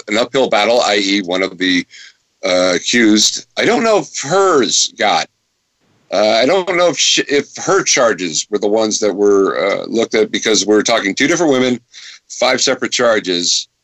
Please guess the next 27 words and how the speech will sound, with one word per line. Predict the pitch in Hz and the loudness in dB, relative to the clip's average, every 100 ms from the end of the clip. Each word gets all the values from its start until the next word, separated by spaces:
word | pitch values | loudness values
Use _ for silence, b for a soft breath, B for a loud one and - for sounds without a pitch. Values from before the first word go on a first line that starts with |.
| _ _ - | _ _ -4
one | 131 | 0
of | 143 | 2
which | 131 127 | 2 0
he | - | -4
forcibly | - 139 131 101 117 113 101 - | -2 0 0 -2 -2 -2 -4 -4
went | 107 98 85 | -4 -4 -6
down | 101 98 123 | -2 0 2
on | 143 151 | 2 2
a | |
woman, | 151 160 165 - 107 - | 2 0 -2 -8 -20 -4
down | 120 139 135 | 0 2 2
on | 123 | 0
a, | 110 101 98 90 82 - | 2 0 0 -2 -6 -10
I | |
think | 80 135 | -6 -2
she | - 139 | 0 2
was | 117 | 2
a | 101 | 0
production | 104 95 - 139 | -2 -2 0 0
assistant, | - 185 - 226 - _ _ _ _ _ _ _ _ _ _ _ _ _ | 0 0 -2 -6 -8 _ _ _ _ _ _ _ _ _ _ _ _ _
assistant, | 143 147 170 131 | 0 0 2 2
which | 117 104 | 2 2
does | 131 123 113 | 0 0 0
make | 113 101 - | 0 -2 -6
things | - 107 98 87 - - - - - _ _ | -4 -2 0 -2 -6 -8 -8 -10 -18 _ _
really | 104 113 123 120 110 92 | -2 2 2 2 0 0
bad. | 82 76 53 | 0 -2 -2